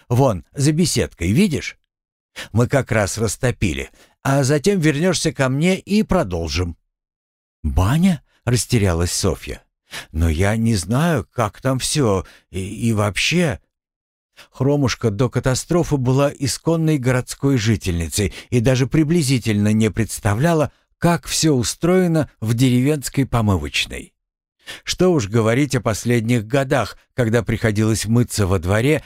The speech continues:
используя малюсенькое количество воды. «Не переживай, не ты первая, не ты последняя», — женщина улыбнулась, собрав в лучике морщины вокруг глаз.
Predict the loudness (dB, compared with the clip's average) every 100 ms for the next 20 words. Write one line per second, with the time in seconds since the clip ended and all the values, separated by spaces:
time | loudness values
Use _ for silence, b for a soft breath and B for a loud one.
0 | B -2 -2 0 0 2 2 2 2 0
1 | 0 0 -2 0 0 0 0 0 0 -2
2 | -4 -4 -2 -4 -4 -10 -12 _ _ _
3 | _ _ _ _ B B B -2 0 2
4 | 2 2 2 0 0 -2 -6 -12 _ _
5 | 0 0 2 0 2 2 2 0 -2 -2
6 | -6 -4 0 0 0 -2 -2 -2 -2 -4
7 | -8 -8 b b b -2 0 0 0 0
8 | 0 0 0 0 2 2 2 0 -4 B
9 | -2 -2 2 0 -2 -6 -2 2 2 2
10 | -2 0 0 0 -2 0 0 2 0 -2
11 | -4 -4 -4 -4 -4 -8